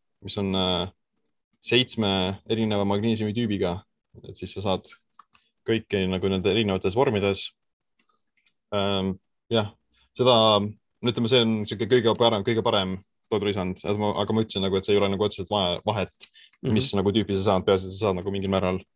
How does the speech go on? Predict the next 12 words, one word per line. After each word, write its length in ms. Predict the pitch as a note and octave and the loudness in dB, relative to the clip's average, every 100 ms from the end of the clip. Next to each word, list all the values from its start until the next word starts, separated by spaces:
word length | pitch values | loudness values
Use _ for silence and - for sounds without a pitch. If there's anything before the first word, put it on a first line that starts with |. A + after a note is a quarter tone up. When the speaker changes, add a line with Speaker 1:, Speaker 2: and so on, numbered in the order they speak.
| - - - _ _ _ _ F#2+ | -20 -20 -20 _ _ _ _ -10
Speaker 1:
neid 160 | F#2+ - | -8 0
kätte. 360 | G#2 - D#2 F#2 - _ _ _ - | -2 0 -6 -6 -10 _ _ _ -8
Seda 160 | G2+ G2+ | -2 0
ma 140 | G#2+ | 0
võtan, 260 | G2+ G2+ G2 | 0 0 2
äh, 220 | G2 F#2+ | 0 0
no 80 | A#2+ | -2
mitte 140 | B2+ C#3 | 0 2
iga 140 | C3 | 4
päev, 180 | G#2 G2 | 4 2
aga 100 | G2+ | 0
mõnikord. 400 | G#2+ G#2 F#2+ | -2 -2 -4